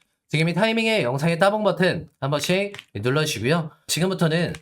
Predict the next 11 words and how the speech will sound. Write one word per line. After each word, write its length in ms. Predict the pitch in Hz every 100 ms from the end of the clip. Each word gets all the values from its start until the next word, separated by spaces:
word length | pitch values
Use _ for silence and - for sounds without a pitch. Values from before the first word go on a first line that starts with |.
| -
두산 280 | 160 208
에너빌리티 640 | 156 156 190 190 170 180 165
주주님들 520 | 165 135 139 135 107
위해서 520 | 110 110 143 151 -
제가 220 | - 127 131
또 300 | 139 135 - -
이번 200 | 120 139
달에 200 | 139 135
강한 380 | - 147 196 185
상승의 400 | 185 165 160 160
흐름이 520 | 185 127 131 -